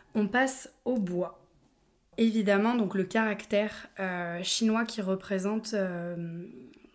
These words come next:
qui représente le mouvement du bois à la base. Donc après, maintenant, pour le caractère qui est plus récent, euh, il a,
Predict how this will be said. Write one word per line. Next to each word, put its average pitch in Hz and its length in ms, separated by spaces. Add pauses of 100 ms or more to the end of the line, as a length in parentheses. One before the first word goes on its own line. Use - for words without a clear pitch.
(140)
qui - 160
représente 196 560
le 185 340
mouvement 190 400
du 196 180
bois 175 440 (520)
à 214 120
la 214 120
base. 196 360
Donc 180 180
après, 196 240
maintenant, 190 540
pour 208 180
le 190 80
caractère 185 520
qui - 160
est 175 40
plus - 300
récent, 208 520 (920)
euh, 175 420
il 180 260
a, 160 460